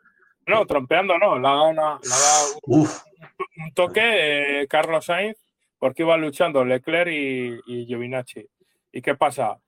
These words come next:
Speaker 1: Al irse, al salirse hacia, hacia el exterior Giovinazzi, venía Sainz muy rápido, la pega por detrás y, y a tomar por culo Giovinazzi.
Speaker 2: Mm. Bueno.
Speaker 1: Y así, así. Bueno, pues si, si quieres chapamos ya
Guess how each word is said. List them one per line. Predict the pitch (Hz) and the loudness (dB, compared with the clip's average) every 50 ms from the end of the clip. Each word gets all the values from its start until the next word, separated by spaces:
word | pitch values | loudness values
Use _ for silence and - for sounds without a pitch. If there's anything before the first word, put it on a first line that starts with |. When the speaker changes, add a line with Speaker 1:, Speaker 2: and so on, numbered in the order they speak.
| _ _ _ _ _ _ _ | _ _ _ _ _ _ _
Speaker 1:
Al | - 123 123 131 | -4 -4 -2 -2
irse, | 143 143 131 - 156 147 143 143 147 143 143 | -2 -4 -2 -2 0 0 2 2 2 2 2
al | 143 123 127 123 120 | 2 0 -2 -4 -2
salirse | - 135 139 143 139 - - 156 151 | -4 -2 -2 -2 -4 -2 -2 0 2
hacia, | 147 147 143 _ _ 156 - | 2 0 0 _ _ -12 -4
hacia | - 147 139 127 147 143 | -4 -4 -4 -2 -4 -2
el | 143 | -2
exterior | 139 - - 156 156 151 143 | -4 -4 -4 -4 -2 -4 -4
Giovinazzi, | 143 151 143 151 156 175 170 170 - - 165 170 208 _ _ _ _ _ _ _ _ | -4 -4 -6 -4 -4 -4 -4 -4 -6 -8 -8 -8 -8 _ _ _ _ _ _ _ _
venía | _ 120 120 131 143 139 131 | _ -4 -2 0 0 0 0
Sainz | 127 151 147 151 135 | 0 -2 -2 -2 -2
muy | 127 151 147 | -4 -6 -2
rápido, | 147 160 170 165 170 170 180 190 180 | 0 0 0 0 0 2 2 2 2
la | 147 139 131 | 2 0 0
pega | 131 160 143 143 135 | 2 2 2 2 2
por | 143 147 143 | 2 0 -2
detrás | 143 139 - 170 180 175 _ | -2 -2 0 0 0 0 _
y, | 151 135 123 117 113 107 104 - 107 | -8 -10 -10 -10 -14 -18 -20 -18 _
y | 110 | -12
a | 113 | -10
tomar | 123 120 123 131 123 | -8 -6 -6 -6 -6
por | - 120 113 | -6 -8 -8
culo | _ - 113 104 | _ -10 -8 -8
Giovinazzi. | 104 104 101 104 117 139 139 135 - _ _ _ _ _ _ _ _ _ _ _ _ _ _ _ | -8 -10 -12 -12 -12 -14 -14 -14 -18 _ _ _ _ _ _ _ _ _ _ _ _ _ _ _
Speaker 2:
Mm. | - 107 98 - - _ _ _ _ _ _ _ _ _ _ _ _ _ _ _ _ _ _ _ _ _ | -10 -10 -10 -10 -16 _ _ _ _ _ _ _ _ _ _ _ _ _ _ _ _ _ _ _ _ _
Bueno. | 135 131 123 123 | -2 -2 -2 -4
Speaker 1:
Y | 110 104 107 | -8 -12 -14
así, | 101 - - | -16 -14 -16
así. | 123 - - - _ _ _ _ _ _ _ _ _ _ _ _ _ _ _ _ - - _ _ _ _ _ _ _ | -18 -16 -16 -20 _ _ _ _ _ _ _ _ _ _ _ _ _ _ _ _ -20 -20 _ _ _ _ _ _ _
Bueno, | 202 208 214 226 214 | 2 2 2 0 0
pues | _ - 165 156 | _ -2 -2 0
si, | - 156 151 160 160 151 151 156 156 156 151 151 151 143 | 0 -2 -2 0 0 0 0 0 -2 -2 -4 -4 -6 -8
si | 131 160 143 | -10 -12 -8
quieres | - 170 175 185 175 165 | -4 -2 -2 -2 -2 0
chapamos | - 170 147 - 165 160 160 151 143 131 | 0 0 0 2 0 0 0 -2 -6 -2
ya | 151 151 147 143 139 135 131 127 123 123 117 113 | 0 0 2 2 2 0 0 -2 -4 -6 -8 -10